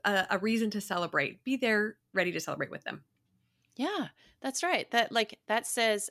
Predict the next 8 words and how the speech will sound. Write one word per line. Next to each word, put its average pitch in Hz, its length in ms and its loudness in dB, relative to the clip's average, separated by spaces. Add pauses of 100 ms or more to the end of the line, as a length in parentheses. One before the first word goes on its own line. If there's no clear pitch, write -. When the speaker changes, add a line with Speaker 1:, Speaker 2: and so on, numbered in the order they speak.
Speaker 2:
they're 190 320 0
special. - 580 -8 (520)
And, 202 340 4 (100)
like, 180 380 0
we 247 200 4
would 208 220 0
want 165 380 -6 (220)
them 175 400 -8